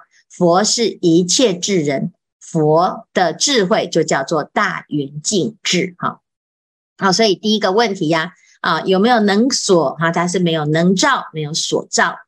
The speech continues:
啊，它是一体的啊，这是万物是一体。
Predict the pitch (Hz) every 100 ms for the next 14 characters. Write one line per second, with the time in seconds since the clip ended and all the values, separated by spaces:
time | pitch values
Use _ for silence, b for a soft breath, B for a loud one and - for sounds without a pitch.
0 | _ _ _ 165 143 165 170 180 151 -
1 | - 190 - 139 - 120 - _ - 156
2 | 147 160 180 170 190 220 285 214 220 202
3 | - 208 240 - 180 -